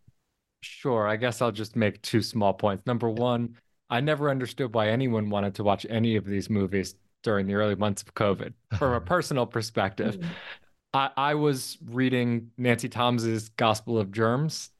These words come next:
Speaker 1: actually right at the start of lockdown. Fantastic book. But I had to put it down for about two months because the idea of reading intensely about a past pandemic during it seemed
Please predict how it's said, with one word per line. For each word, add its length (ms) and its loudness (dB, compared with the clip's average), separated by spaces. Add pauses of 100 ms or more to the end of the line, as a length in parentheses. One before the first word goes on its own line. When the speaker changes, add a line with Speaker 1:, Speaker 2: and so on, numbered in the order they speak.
(200)
Speaker 1:
actually 280 -2
right 200 2
at 100 -2
the 80 -10
start 320 0
of 80 -8
lockdown. 680 0 (380)
Fantastic 580 -2
book. 260 0 (460)
But 180 -4
I 100 4
had 100 0
to 60 -2
put 180 -2
it 100 0
down 320 0
for 180 -2
about 260 0
two 140 0
months 320 0
because 300 -4
the 120 -2
idea 260 0
of 160 -4
reading 580 0 (100)
intensely 680 0
about 360 0
a 40 -4
past 480 -2 (280)
pandemic 600 0
during 320 0
it 180 -6
seemed 300 2